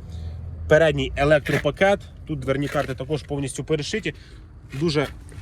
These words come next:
цікавий салон в гарному стані для таких років.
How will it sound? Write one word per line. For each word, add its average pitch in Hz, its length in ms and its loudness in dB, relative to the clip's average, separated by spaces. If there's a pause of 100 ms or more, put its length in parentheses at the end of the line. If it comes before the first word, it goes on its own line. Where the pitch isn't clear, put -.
(300)
цікавий 143 440 -2
салон 190 480 2 (200)
в 117 60 -10
гарному 156 400 -2
стані 165 300 -2
для 143 140 -4
таких 139 260 -6
років. 147 400 -2